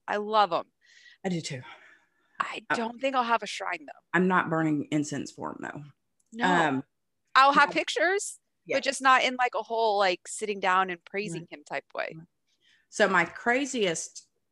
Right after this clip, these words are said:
Speaker 2: event though didn't happen when I was showing a house. It happened when I was closing.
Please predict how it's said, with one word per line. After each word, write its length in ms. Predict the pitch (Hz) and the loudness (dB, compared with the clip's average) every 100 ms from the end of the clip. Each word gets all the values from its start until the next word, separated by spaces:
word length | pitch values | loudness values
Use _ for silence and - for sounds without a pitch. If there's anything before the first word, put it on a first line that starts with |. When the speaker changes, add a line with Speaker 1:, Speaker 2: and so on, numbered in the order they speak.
| _ _ _ _ _ - | _ _ _ _ _ -2
Speaker 2:
event 500 | 170 165 190 214 - | -2 2 2 2 0
though 260 | 156 151 151 156 156 | -2 -2 -4 -8 0
didn't 280 | 190 - 196 | 2 2 0
happen 460 | 190 175 175 165 | 2 2 2 0
when 100 | 156 | 2
I 100 | 143 | 2
was 100 | 143 | 0
showing 300 | - 175 160 | 0 2 2
a 80 | 139 | 0
house. 580 | 147 196 156 147 - - _ _ _ _ _ - | -2 2 2 0 -8 -14 _ _ _ _ _ -4
It 120 | 165 | -2
happened 420 | 175 202 202 190 | 0 0 0 0
when 100 | 170 | 2
I 80 | 160 | 2
was 180 | 151 147 | 0 -2
closing. 680 | - - 220 220 147 - 185 | -4 0 0 0 -4 -8 -12